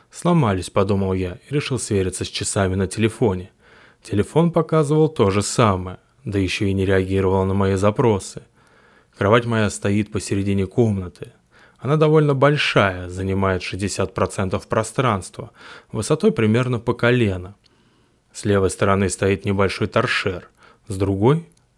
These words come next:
журнальный столик с часами и небольшой стопкой книг. Послышались непонятные звуки за кроватью. Так как она была высокая, за ней легко можно было спрятаться,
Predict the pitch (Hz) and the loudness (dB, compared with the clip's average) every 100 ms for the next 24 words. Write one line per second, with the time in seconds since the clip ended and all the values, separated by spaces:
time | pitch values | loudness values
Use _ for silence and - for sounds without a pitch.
0 | - 98 95 98 95 92 95 - 98 95 | -8 -4 -2 0 0 0 -2 -4 -2 -2
1 | 90 - - - - 147 123 - - 110 | -4 -8 -8 -6 -4 -2 -4 -8 -6 -4
2 | 101 101 92 - 139 - - 120 - 120 | -2 -2 -2 -4 -4 -6 -6 -6 -4 -6
3 | - 107 98 90 - - _ _ _ _ | -4 -2 -2 -4 -12 -20 _ _ _ _
4 | _ _ - 92 - 107 98 - 95 - | _ _ -8 -6 -2 -2 -2 -2 -4 -4
5 | 101 90 98 95 92 104 98 92 101 87 | -6 -2 0 0 -2 -2 -4 -2 -2 -2
6 | 98 95 92 101 98 104 85 - 101 - | -4 -4 0 2 4 4 2 -6 -16 -18
7 | _ _ - - _ - 151 113 110 98 | _ _ -20 -20 _ -4 -4 -2 0 2
8 | 95 98 92 90 92 - 147 175 - 95 | 2 2 2 0 -2 0 0 0 -2 -8
9 | 101 101 110 175 175 160 - - 113 113 | -8 -6 0 2 2 2 0 0 2 2
10 | 104 104 104 104 - - 127 113 - - | 2 0 0 0 -2 -4 0 0 -2 -10
11 | - 123 | -14 -16